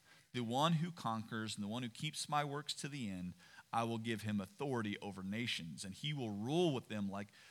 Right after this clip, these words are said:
with an iron scepter. He will shatter them like pover-, po-, like pottery. Just as I have received this from my Father,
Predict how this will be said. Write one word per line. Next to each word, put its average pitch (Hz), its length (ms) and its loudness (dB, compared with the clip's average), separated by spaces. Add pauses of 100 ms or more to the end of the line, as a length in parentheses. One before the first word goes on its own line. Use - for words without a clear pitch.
with 120 140 0
an 117 80 0
iron 127 360 2
scepter. 107 520 0 (220)
He 156 180 0
will 117 140 0
shatter 151 480 8
them 92 340 0 (400)
like 107 220 -4
pover-, 113 480 -4
po-, 95 180 -4
like 101 160 -8
pottery. 104 440 -2 (600)
Just 175 300 10
as 135 100 4
I 156 120 10
have 147 120 8
received 143 400 6
this 151 180 4
from 120 280 0
my 175 220 10
Father, 107 520 2